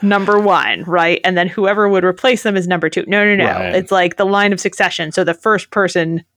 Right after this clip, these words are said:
Speaker 2: Who will succeed
Speaker 1: who, who will
Speaker 2: is
Speaker 1: succeed
Speaker 2: number
Speaker 1: is,
Speaker 2: one.
Speaker 1: is number one, right? Yeah.
Speaker 2: Yeah.
Speaker 1: So Daily Double number two is in etymology.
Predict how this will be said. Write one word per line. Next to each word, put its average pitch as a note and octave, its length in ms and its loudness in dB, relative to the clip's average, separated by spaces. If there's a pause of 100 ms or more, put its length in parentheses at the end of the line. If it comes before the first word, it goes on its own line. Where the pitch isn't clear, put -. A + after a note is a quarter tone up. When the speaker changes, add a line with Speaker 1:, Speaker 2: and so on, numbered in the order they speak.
Speaker 2:
Who - 200 -2
will A2+ 100 2
succeed B2 640 0
Speaker 1:
who, A#3+ 140 0
who - 60 2
will - 80 2
Speaker 2:
is E3+ 80 0
Speaker 1:
succeed E3 460 0
Speaker 2:
number - 40 0
Speaker 1:
is, F3+ 260 0
Speaker 2:
one. F#3 140 -6
Speaker 1:
is F3+ 160 -2
number F3 260 0
one, D#3 260 -2
right? E3+ 400 0
Yeah. D#3 340 -2
Speaker 2:
Yeah. - 60 -8 (540)
Speaker 1:
So - 160 -4 (1120)
Daily C4+ 220 4
Double G3+ 220 2
number F#3 580 2 (160)
two D#4+ 420 0
is A#3+ 300 -2
in C#4+ 200 -2 (160)
etymology. A#3 880 0